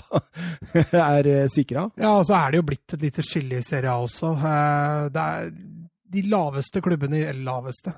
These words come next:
Speaker 2: de dårligst rangerte i Serie A er veldig langt bak de beste, altså.
Speaker 1: Ja, eh, trener, eh, Vincenzo Italiano, eh, kjører en, eh, fire tre tre formasjon. Han tok, eh,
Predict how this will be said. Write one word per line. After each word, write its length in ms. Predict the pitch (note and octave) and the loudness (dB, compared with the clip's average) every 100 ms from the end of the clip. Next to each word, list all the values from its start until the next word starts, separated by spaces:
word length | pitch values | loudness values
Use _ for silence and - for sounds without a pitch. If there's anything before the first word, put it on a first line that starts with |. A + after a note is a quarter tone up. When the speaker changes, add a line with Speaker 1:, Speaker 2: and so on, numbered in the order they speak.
| F3+ | -6
Speaker 2:
de 300 | E3 D#3+ D#3 | 0 0 0
dårligst 340 | D3 C3+ C#3 | 0 -2 -2
rangerte 460 | E3 D3+ D3+ - D#3 | -2 -2 -4 -6 -10
i 60 | - | -8
Serie 260 | D#3+ E3 | -8 -6
A 80 | E3 - - | -6 -8 -10
er 100 | - _ _ D#3+ | -12 _ _ -16
veldig 580 | D3 C#3+ D3 C3 C#3+ | -4 0 0 0 -2
langt 240 | C3+ C3+ - | 0 -4 -8
bak 260 | E2 E2+ - | -14 -14 -16
de 80 | - | -18
beste, 220 | - - | -18 -20
altså. 160 | - _ _ _ _ _ _ _ _ _ - | -20 _ _ _ _ _ _ _ _ _ 2
Speaker 1:
Ja, 160 | D#3 B3+ D#4 | 4 6 6
eh, 420 | - A#3 B3+ C4 | 4 4 6 4
trener, 640 | B3+ - A3+ F3+ D#3 F3 G#3+ | 4 4 6 6 6 6 6
eh, 280 | G#3+ G#3 G3+ | 8 8 8
Vincenzo 880 | F3 F3+ - D3 C#3+ - F#3 F#3+ G3 F3+ | 6 4 4 4 2 6 8 8 6 2
Italiano, 720 | - F3+ F#3 F3 F3 D3 E3+ D#4 E4 | 0 2 6 8 8 6 6 4 4
eh, 640 | F#3+ F3+ F3+ F3 E3 D#3+ E3 | 6 6 6 4 4 2 2
kjører 380 | F3+ C3 B2+ D3+ | 4 6 6 6
en, 140 | D#3+ | 6
eh, 140 | D#3 D3+ | 6 4
fire 400 | - B2+ C3 C#3 | 4 4 6 4
tre 320 | - C3 C#3+ | 4 4 4
tre 240 | - B2+ A#2 | 2 0 0
formasjon. 540 | C#3 C3+ C#3+ C#3 C4 | 0 0 0 0 0
Han 140 | A#3 - | 0 2
tok, 280 | G#3 - | 2 4
eh, 760 | A3 G#3+ G#3 G#3 G3+ F#3+ F#3+ | 4 6 6 4 4 2 -2